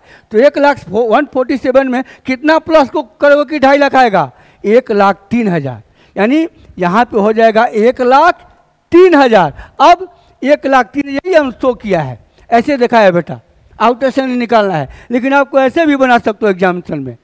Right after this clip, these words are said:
कोई डाउट नहीं है। अब देखो बेटा, अब देखते हैं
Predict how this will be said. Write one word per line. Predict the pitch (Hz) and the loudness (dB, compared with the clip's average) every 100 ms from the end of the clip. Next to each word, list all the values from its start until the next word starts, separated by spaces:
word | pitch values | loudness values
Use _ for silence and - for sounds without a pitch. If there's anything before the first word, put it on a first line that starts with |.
| _ _ _ - | _ _ _ -6
कोई | 202 247 311 185 | 0 0 0 -4
डाउट | 185 247 320 - _ _ | 0 2 2 -2 _ _
नहीं | 185 285 311 | -4 0 0
है। | 175 123 _ _ _ | -2 -6 _ _ _
अब | 202 214 | -2 0
देखो | 240 254 | 0 0
बेटा, | 254 262 294 - _ _ _ _ | 0 0 -2 -6 _ _ _ _
अब | 196 196 | -8 -2
देखते | 226 220 262 | -2 -2 -2
हैं | 240 | -2